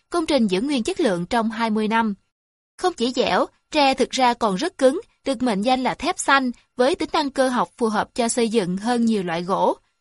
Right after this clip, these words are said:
Một công trình vừa được công bố trên tạp chí Construction and Building Materials,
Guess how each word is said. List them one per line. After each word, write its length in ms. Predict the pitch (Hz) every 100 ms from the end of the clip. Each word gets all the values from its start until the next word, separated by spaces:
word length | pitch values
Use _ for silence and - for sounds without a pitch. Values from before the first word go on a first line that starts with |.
| _ _ -
Một 100 | 285
công 200 | 339 330
trình 220 | 294 233
vừa 140 | 226
được 160 | 202 208
công 180 | 262 247
bố 200 | 247 370
trên 140 | 370 240
tạp 220 | 190 -
chí 160 | 269
Construction 800 | 330 - 233 - 294 302 - 254
and 280 | 226 226 202
Building 360 | 220 247 240 220
Materials, 800 | 208 - 247 240 226 220 208